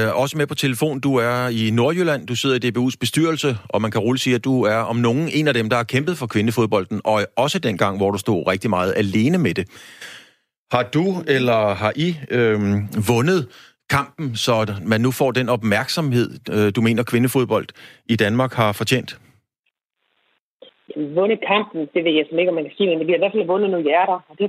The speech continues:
Speaker 2: så vi i sommeren to tusind og sytten, hvor, øh, der var en enorm interesse omkring, øh, landsholdet. Men man kan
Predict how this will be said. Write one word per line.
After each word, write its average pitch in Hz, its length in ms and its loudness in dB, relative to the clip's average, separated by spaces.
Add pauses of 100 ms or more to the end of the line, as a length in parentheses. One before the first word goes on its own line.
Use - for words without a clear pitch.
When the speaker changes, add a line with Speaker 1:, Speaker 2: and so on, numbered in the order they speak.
(120)
Speaker 2:
så 208 160 4
vi 139 120 -10
i - 100 -8
sommeren 175 380 0
to 185 60 -10 (120)
tusind 160 260 -16
og - 100 -12
sytten, 185 320 -4
hvor, 147 160 0 (140)
øh, 139 120 -10 (140)
der 147 60 6 (160)
var 165 100 2
en 156 180 -4
enorm 180 280 0
interesse 143 440 -2
omkring, 151 320 -4 (140)
øh, - 120 -20 (300)
landsholdet. 156 480 -2 (840)
Men 170 120 -2
man 160 100 2
kan 151 80 -6